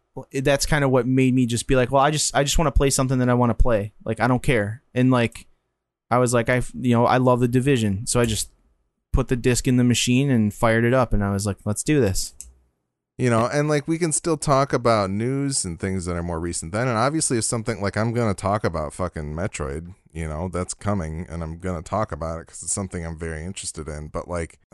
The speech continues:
Speaker 2: you know, I think g-, in general, we're doing better about not buying everything, especially since Best Buy Gamers Club Unlocked isn't a thing anymore, 'cause that caused me to buy literally everything that came out. But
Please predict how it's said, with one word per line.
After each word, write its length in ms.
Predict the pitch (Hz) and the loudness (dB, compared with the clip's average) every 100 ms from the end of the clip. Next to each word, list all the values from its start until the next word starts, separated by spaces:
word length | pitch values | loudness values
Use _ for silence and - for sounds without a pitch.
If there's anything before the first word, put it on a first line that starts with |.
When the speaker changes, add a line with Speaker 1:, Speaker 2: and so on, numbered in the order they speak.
| _ 50 _ | _ _ _
Speaker 2:
you 140 | 90 | -10
know, 260 | 67 67 101 | -8 -10 -10
I 100 | - | -6
think 380 | 117 156 143 - - | -2 2 0 -2 -10
g-, 120 | 131 - | -6 2
in 160 | 185 | 2
general, 540 | 135 147 143 127 117 101 | 4 2 2 4 2 2
we're 160 | 123 | -2
doing 380 | 120 135 131 110 | 0 0 2 2
better 340 | 104 110 110 | 2 2 4
about 340 | 98 95 95 87 | 2 2 0 -2
not 300 | 92 92 92 | -2 -2 -2
buying 320 | 92 90 85 | 0 0 0
everything, 600 | 82 80 82 - 80 90 95 | -4 -4 -8 -6 -6 -6 -8
especially 440 | - - 90 - 92 | -8 -4 -2 -2 -4
since 280 | - 87 | -6 -8
Best 320 | - 85 82 - | -6 -6 -4 -4
Buy 160 | 85 | -6
Gamers 360 | 82 85 82 80 | -4 -6 -6 -10
Club 260 | - 80 78 | -8 -8 -6
Unlocked 440 | 80 80 85 - | -6 -4 -6 -6
isn't 200 | 82 82 | -8 -8
a 60 | 78 | -10
thing 300 | - 80 76 | -10 -10 -8
anymore, 520 | 76 78 76 78 85 | -12 -6 -6 -4 -6
'cause 300 | - 76 - - | -8 -8 -6 -6
that 280 | 82 90 - | -6 -8 -8
caused 360 | - 82 - | -6 -6 -8
me 180 | 85 82 | -8 -10
to 160 | - 80 | -8 -10
buy 320 | 80 87 85 | -8 -6 -4
literally 520 | 85 85 92 92 92 | -4 -6 -4 -2 -2
everything 380 | 90 87 85 87 | -4 -6 -6 -8
that 100 | 78 - | -10 -10
came 240 | 90 82 | -8 -6
out. 280 | 92 82 73 90 | -4 -6 -8 -8
But 420 | - 101 85 - | -2 0 -2 -8